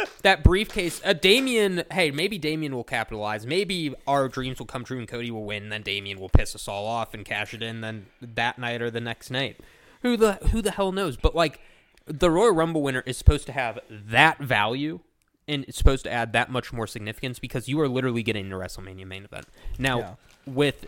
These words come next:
Speaker 2: and this is the men's side, and I'm speaking specifically upon the men's side because
Speaker 1: Mm-hmm.
Speaker 2: on the women's side,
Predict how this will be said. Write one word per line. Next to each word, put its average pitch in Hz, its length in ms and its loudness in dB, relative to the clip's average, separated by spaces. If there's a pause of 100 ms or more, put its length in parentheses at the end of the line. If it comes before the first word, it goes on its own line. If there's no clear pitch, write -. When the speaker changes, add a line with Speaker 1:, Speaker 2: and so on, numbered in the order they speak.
Speaker 2:
and 143 180 -2
this 151 140 2
is 160 140 -4
the 151 100 -6
men's 123 280 -2
side, 92 420 -6
and 117 100 -8
I'm 113 120 -8
speaking 117 340 -12
specifically - 520 -10
upon 104 320 -8
the 101 60 -10
men's 92 240 -10
side 98 200 -8
because 101 320 -8
Speaker 1:
Mm-hmm. 95 100 -10 (640)
Speaker 2:
on 151 140 2
the 139 60 -2
women's 170 300 -2
side, 120 340 -2